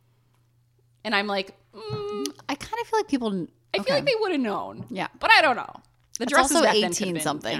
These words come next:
Speaker 1: don't
Speaker 2: so.
Speaker 1: know. Whatever. Um, <laughs> so they lock her in this room, and, um, she will not, what's that called? Dissent? Consent? I don't know.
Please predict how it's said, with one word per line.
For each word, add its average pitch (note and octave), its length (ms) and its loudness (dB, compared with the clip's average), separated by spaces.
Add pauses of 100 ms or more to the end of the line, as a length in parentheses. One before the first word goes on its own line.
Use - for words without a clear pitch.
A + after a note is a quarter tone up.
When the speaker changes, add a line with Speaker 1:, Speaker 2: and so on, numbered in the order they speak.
Speaker 1:
don't G3 40 -4
Speaker 2:
so. F3+ 140 -2
Speaker 1:
know. E3+ 340 0
Whatever. D3+ 400 -12 (540)
Um, F#3 520 2 (260)
<laughs> - 420 -12
so G3 580 2 (360)
they G#3 120 -2
lock F#3 260 4
her F#4 60 -4
in F#4+ 80 -4
this - 180 -8
room, D#3+ 340 -6 (320)
and, F3+ 640 0 (280)
um, D#3 500 -4 (120)
she - 200 -8
will G3+ 140 -4
not, F3 640 -4 (1120)
what's C#3 140 -18
that B2+ 100 -16
called? - 260 -18 (140)
Dissent? C4 400 -10 (160)
Consent? A#3+ 460 -10 (640)
I E3 100 -16
don't F#3+ 100 -12
know. C#3+ 260 -16